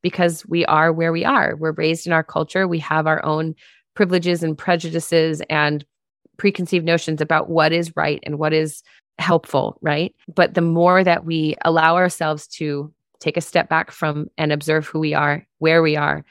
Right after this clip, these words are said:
the more compassion we can grow in, the more we can break out of that binary of good and bad and really recognize that grief is a gray space. There are no black and white answers. There is no good or bad. There's just helpful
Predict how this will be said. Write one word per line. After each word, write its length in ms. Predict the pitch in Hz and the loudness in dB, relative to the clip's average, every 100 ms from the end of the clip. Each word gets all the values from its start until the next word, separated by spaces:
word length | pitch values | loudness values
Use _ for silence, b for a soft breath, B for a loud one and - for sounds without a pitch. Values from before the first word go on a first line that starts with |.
| b b b - | b b b 0
the 40 | |
more 180 | 175 175 | 2 2
compassion 540 | 196 175 - - 160 | 0 -2 -4 -4 -4
we 100 | 156 | -4
can 180 | 147 147 | -4 -6
grow 240 | 147 151 139 | -4 -2 -2
in, 240 | 131 147 | -2 -4
the 60 | 160 | -2
more 200 | 160 160 | 0 2
we 100 | 170 | 0
can 180 | 170 165 | -2 -4
break 300 | 160 160 160 | 0 0 0
out 160 | 156 | -2
of 120 | 156 151 | 0 2
that 260 | 147 - _ | 2 0 _
binary 540 | 151 160 160 151 147 147 | 0 2 2 0 0 -2
of 160 | 147 | -2
good 200 | 165 156 | 0 2
and 140 | 156 143 | 2 -2
bad 420 | 131 147 180 208 b b b b | -2 -2 -4 -12 b b b b
and 240 | 175 185 180 | -2 0 2
really 480 | 196 196 185 185 175 | 4 4 4 2 -2
recognize 800 | 175 165 175 165 156 156 151 | 2 2 2 -2 -2 -2 -2
that 200 | 156 151 | -2 -4
grief 300 | - 165 190 - | -4 -4 -4 0
is 240 | 170 165 - | 0 0 -2
a 120 | 156 | -4
gray 320 | 151 151 156 | 0 2 2
space. 600 | 147 - 139 151 - - _ _ | -2 -4 -4 -4 -12 -16 _ _
There 260 | 170 151 - | -4 -2 2
are 160 | 156 165 | 2 4
no 140 | 165 | 2
black 240 | 160 139 | 0 0
and 80 | 147 | -2
white 160 | 147 147 | -4 -4
answers. 480 | 147 143 147 143 - b b b | -6 -4 -6 -6 -10 b b b
There 160 | 160 - | -2 2
is 180 | 165 165 | 2 2
no 140 | 180 | 2
good 240 | 175 175 165 | 4 4 4
or 80 | 180 | 4
bad. 400 | 165 156 160 - | 2 0 -4 0
There's 240 | 170 170 | 0 0
just 220 | - 185 | -4 -10
helpful 560 | - - - 220 285 | -4 -4 -2 -2 -2